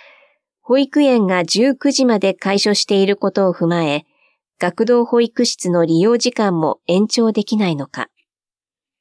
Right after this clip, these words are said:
答え、教育総務部長。学童保育室の利用時間の延長については、勤務時間の延長に伴う支援員の確保や、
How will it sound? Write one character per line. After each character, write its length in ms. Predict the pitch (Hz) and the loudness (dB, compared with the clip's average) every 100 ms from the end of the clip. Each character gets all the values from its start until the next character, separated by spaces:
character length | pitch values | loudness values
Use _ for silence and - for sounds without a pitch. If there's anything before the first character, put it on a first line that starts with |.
| _ _ _ _ | _ _ _ _
答 360 | - 208 240 269 | -4 -4 0 0
え、 180 | 175 - _ _ _ _ _ | -2 -6 _ _ _ _ _
教 260 | - 254 | 0 2
育 220 | 269 262 - | 2 -2 -6
総 240 | - 240 | 0 0
務 180 | 233 226 | 2 2
部 120 | 226 | 0
長。 460 | - 165 143 117 - _ _ _ _ _ _ _ _ _ | -2 -2 -2 -4 -10 _ _ _ _ _ _ _ _ _
学 260 | - 160 233 | -6 -4 -2
童 220 | 262 269 | 2 0
保 160 | 269 269 | 2 -2
育 240 | 262 285 | 0 -2
室 200 | 269 - | -2 0
の 160 | 214 196 | 0 2
利 140 | 180 | 2
用 160 | 196 214 | 2 0
時 160 | 214 | -2
間 200 | 226 202 | -2 -2
の 80 | 170 | 0
延 200 | 175 180 | 2 0
長 200 | 175 180 | 0 0
に 140 | 180 180 | 0 -2
つ 160 | - | -2
い 80 | 175 | -2
て 140 | 170 | -2
は、 200 | 147 151 - _ _ _ - | -4 -6 -8 _ _ _ -4
勤 240 | 240 269 | 0 2
務 120 | 285 | 2
時 160 | 294 302 | 2 0
間 240 | 294 254 | 0 2
の 100 | 208 | 2
延 200 | 190 202 | 2 0
長 200 | 196 202 | 0 0
に 160 | 196 196 | 0 0
伴 480 | 190 190 185 180 160 | -2 -2 0 0 0
う 140 | - | -2
支 220 | - - | -4 -2
援 280 | 190 220 214 | 0 2 2
員 180 | 180 165 | 2 0
の 140 | 160 | 0
確 260 | 160 175 170 | -4 -8 -8
保 140 | - | -4
や、 240 | 156 143 | -2 -2